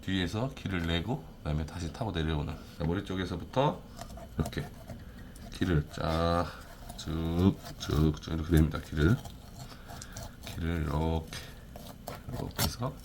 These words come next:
여기까지 딱 내주고, 여기서 다시 길대로 또 딱 뼈에 칼을, 칼면을 뼈에다 붙여서 내려오는 거예요.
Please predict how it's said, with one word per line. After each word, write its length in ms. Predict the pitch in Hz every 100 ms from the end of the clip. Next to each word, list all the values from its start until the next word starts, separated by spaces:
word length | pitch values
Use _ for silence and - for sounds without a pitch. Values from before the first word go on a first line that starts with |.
| - -
여기까지 220 | - 78
딱 140 | -
내주고, 500 | 85 80 82 123 160 131
여기서 200 | 87 85
다시 420 | 104 85 123 165 - - - - - - - - -
길대로 540 | 92 92 98 95 120 - - -
또 120 | - 85
딱 280 | - 90 90 - - -
뼈에 440 | 127 147 147 156 165 - - - -
칼을, 400 | - 151 135 147 - - - - - - - -
칼면을 520 | - 127 107 101 113
뼈에다 320 | - 135 123
붙여서 640 | 101 - - - 92 120 143 -
내려오는 400 | 85 87 82 -
거예요. 220 | - -